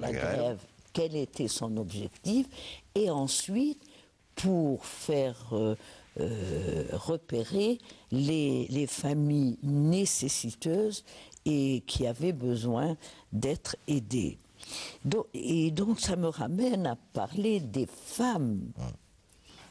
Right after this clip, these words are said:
Speaker 2: dans la Révolution. Je pense que, euh, c'est un fait maintenant reconnu et acquis
Speaker 1: Heureusement.
Speaker 2: que la Révolution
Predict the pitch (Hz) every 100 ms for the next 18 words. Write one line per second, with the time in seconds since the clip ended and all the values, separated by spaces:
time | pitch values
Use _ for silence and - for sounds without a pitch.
0 | - - - - 117 135 131 120 110 -
1 | 143 123 123 95 202 - - 233 262 -
2 | - - _ _ _ - - - - -
3 | - - - 151 175 165 - - - 147
4 | 123 113 110 95 - 90 80 90 - -
5 | - - - - 113 - 120 95 - 156
6 | - - 95 82 - 92 120 117 107 95
7 | 73 71 107 - 113 131 147 123 104 78
8 | - - - - - 214 214 - 117 85
9 | 107 240 165 151 139 127 127 - 175 143
10 | 143 139 131 - 156 147 123